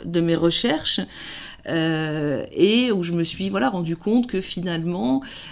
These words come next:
euh, qu'est-ce que ça veut dire de se dire, euh, lesbienne plutôt que femme ?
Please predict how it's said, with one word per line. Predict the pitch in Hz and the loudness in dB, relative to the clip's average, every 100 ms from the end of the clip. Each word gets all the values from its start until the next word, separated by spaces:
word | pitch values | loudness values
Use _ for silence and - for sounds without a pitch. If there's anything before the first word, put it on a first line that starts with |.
| - | -6
euh, | 175 160 160 156 160 160 160 160 156 135 113 110 - | -2 0 0 -2 -2 -2 -2 -2 -2 0 0 -2 2
qu'est-ce | 226 | 4
que | 220 | 4
ça | 220 196 | 4 6
veut | 185 | 4
dire | 170 208 247 | 2 0 2
de | 185 | 0
se | 170 185 | 0 -2
dire, | 160 180 226 240 220 - - - - | -4 0 2 2 -2 -8 -20 -10 -2
euh, | 160 160 | 2 8
lesbienne | 175 175 175 226 | 8 6 6 6
plutôt | 220 190 180 | 4 0 0
que | 175 190 | 2 0
femme ? | - 208 233 208 | 0 0 2 2